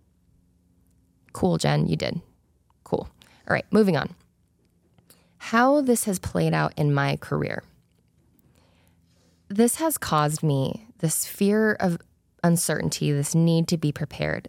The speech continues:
This has caused me to dress rehearse tragedy every day, all the time, where I am thinking through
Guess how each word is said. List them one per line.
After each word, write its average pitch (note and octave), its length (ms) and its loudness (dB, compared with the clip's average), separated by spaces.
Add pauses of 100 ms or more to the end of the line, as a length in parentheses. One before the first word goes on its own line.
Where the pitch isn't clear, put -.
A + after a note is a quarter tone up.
This F#3+ 200 0
has B3 160 -2
caused D#3 420 0
me C#3+ 340 0 (920)
to F#3+ 220 0
dress D#3 520 0
rehearse D#3 680 -2
tragedy C#3 760 -2 (1500)
every D3+ 260 2
day, - 260 -10 (120)
all E3+ 140 4
the D#3+ 100 -4
time, - 360 -8 (920)
where F#3 280 2
I F3+ 280 2
am D#3+ 340 0 (100)
thinking A#3 520 2
through F3+ 580 -4